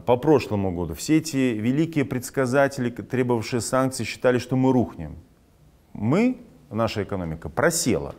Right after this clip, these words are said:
Да, есть спад В В П. Мы об этом открыто говорим, ничего, никаких цифр не скрываем. Просела. Но, извините,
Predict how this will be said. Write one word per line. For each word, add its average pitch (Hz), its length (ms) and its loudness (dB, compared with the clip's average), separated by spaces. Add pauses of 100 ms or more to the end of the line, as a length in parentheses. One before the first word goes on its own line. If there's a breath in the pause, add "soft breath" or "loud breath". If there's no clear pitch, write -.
(240)
Да, 90 340 0 (300)
есть 123 480 -4 (160)
спад - 400 2
В 117 60 -4
В 110 240 0
П. - 240 -14 (760)
Мы 92 160 -4
об 139 100 -4
этом 160 220 -4
открыто 160 340 -6
говорим, 90 380 -4
ничего, 92 260 -6
никаких 160 300 -8
цифр - 260 -8
не 76 80 -10
скрываем. 69 440 -12 (1200 soft breath)
Просела. 95 480 -2
Но, 117 180 2
извините, 131 600 2